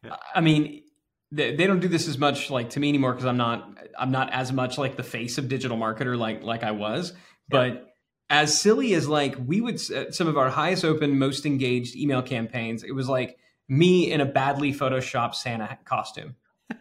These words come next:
Speaker 2: And so I do think that it's good to have a little bit of fun. Like, this is a time when, when, when you can play around,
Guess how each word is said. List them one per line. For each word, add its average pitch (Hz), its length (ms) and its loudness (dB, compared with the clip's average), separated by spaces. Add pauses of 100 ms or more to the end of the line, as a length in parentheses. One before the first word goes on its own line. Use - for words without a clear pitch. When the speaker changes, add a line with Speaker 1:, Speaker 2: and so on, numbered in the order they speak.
(600)
Speaker 2:
And 160 100 2
so 165 260 2 (280)
I 180 100 8
do 196 320 6
think 294 240 2
that 190 100 6
it's 156 180 2
good 151 280 2
to 151 80 2
have 139 240 0
a 143 40 2
little 139 220 0
bit 123 140 0
of 117 100 -2
fun. 135 520 -4 (140)
Like, 156 200 2
this 196 220 4
is 202 160 -2
a - 80 -8
time 143 560 0
when, 127 420 0 (380)
when, 156 320 6
when 160 160 6
you 202 100 4
can 202 160 2
play 156 240 0
around, 117 420 -2